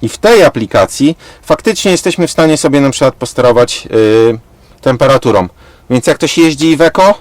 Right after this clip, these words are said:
niech to sobie pobierze. To się nazywa My Iveco Easy Way. I sobie można sterować różnymi rzeczami. Natomiast tutaj mamy teraz taki sterownik. Yy, co ciekawe, Iveco też zrobiło ten samochód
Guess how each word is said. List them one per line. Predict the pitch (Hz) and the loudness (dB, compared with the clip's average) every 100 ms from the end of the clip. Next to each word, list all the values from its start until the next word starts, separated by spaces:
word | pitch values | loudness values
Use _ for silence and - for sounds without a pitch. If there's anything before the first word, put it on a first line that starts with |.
| - | -6
niech | 143 135 | -8 -6
to | |
sobie | 135 139 131 | -4 -2 -2
pobierze. | 123 117 139 131 143 143 - - - | -2 0 0 2 2 0 -10 -20 -14
To | - | -6
się | 123 123 | -4 0
nazywa | 113 110 120 123 123 123 - _ _ _ _ - _ _ - - _ | 0 0 2 4 4 2 -4 _ _ _ _ -20 _ _ -20 -20 _
My | 120 123 147 156 | -6 0 2 4
Iveco | 151 - 135 123 131 - 135 135 | 2 -2 -2 0 0 2 2 2
Easy | 139 127 127 | 0 -2 2
Way. | 131 117 95 82 - - - _ _ _ _ - - | 4 4 2 -2 -10 -20 -20 _ _ _ _ -20 -16
I | 107 | -2
sobie | 123 113 | 0 2
można | 120 120 117 | 0 0 -4
sterować | - 113 104 95 | -2 0 0 -2
różnymi | - 92 104 95 | -6 -8 -6 -6
rzeczami. | 85 - 98 104 139 _ - - - - - - - - - - | -8 -6 -2 -2 -2 _ -20 -20 -20 -20 -20 -20 -20 -20 -20 -16
Natomiast | - - 165 139 | -10 -2 0 0
tutaj | 156 156 | 0 2
mamy | 143 135 127 | 4 2 2
teraz | 131 113 - | 0 0 -2
taki | 143 131 117 | -4 -4 -6
sterownik. | - 117 98 95 151 - - - - 113 | -2 0 2 0 -2 -2 -20 -20 -6 2
Yy, | 113 117 117 117 _ _ - - | 4 4 2 -2 _ _ -20 -8
co | 165 | -6
ciekawe, | - - 190 151 160 190 - | -6 -2 0 2 2 0 -4
Iveco | 139 165 185 | -2 0 0
też | - 147 | 0 -2
zrobiło | 127 147 143 170 165 | 0 -2 2 2 2
ten | 165 | -2
samochód | 139 156 156 165 175 - | -2 2 2 2 -2 -2